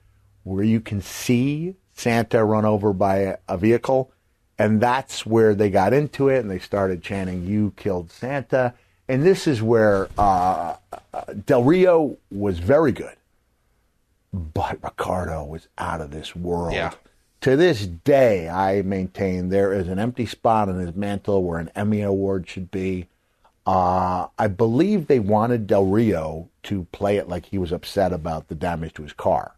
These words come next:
Speaker 1: but he didn't, which I think worked because Del Rio was concerned. He just ran over a human, uh, mi-, human or mythical. It was still some, he ran over somebody.
Speaker 2: Yeah.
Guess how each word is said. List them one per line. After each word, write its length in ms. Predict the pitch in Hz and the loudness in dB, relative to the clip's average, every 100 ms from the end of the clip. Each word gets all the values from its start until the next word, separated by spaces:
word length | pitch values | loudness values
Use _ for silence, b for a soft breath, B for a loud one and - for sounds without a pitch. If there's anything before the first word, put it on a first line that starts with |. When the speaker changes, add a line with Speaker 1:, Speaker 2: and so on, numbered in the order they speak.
| _ _ _ _ - | _ _ _ _ -2
Speaker 1:
but 100 | 104 | 0
he 80 | 101 | 0
didn't, 580 | 110 202 170 73 - - | 0 2 2 -2 -10 -6
which 200 | 98 117 | -2 0
I 100 | 131 | 0
think 280 | 139 98 | -2 -2
worked 420 | 101 147 107 - - | 0 2 0 -6 -6
because 200 | 92 85 | -6 -2
Del 220 | 113 107 | 2 2
Rio 340 | 117 208 202 | 2 2 4
was 220 | 110 95 | 2 0
concerned. 640 | - 107 - 165 123 71 76 | -4 -8 0 0 0 -4 -8
He 80 | 101 | -6
just 160 | 95 | -4
ran 300 | 95 107 104 | -2 0 0
over 360 | 92 87 87 82 | -2 -2 -4 -4
a 60 | |
human, 760 | 82 107 98 82 98 87 87 90 _ | -2 -2 0 -2 -6 -6 -8 -12 _
uh, 40 | 85 - _ | -14 -14 _
mi-, 220 | 104 131 - | 0 0 2
human 320 | 147 160 135 | 2 4 4
or 80 | 104 | 4
mythical. 560 | 120 131 98 92 87 | 2 0 -2 -2 -2
It 80 | 95 | -2
was 140 | 95 - | -2 -2
still 340 | 147 110 76 - | 0 0 -2 -4
some, 240 | 170 180 | -2 0
he 160 | - 131 | 0 0
ran 260 | 113 185 135 | 2 2 2
over 160 | - | -2
somebody. 520 | - 151 135 - 82 - | -2 -2 -2 -6 -8 -14
Speaker 2:
Yeah. 260 | 131 104 | -8 -6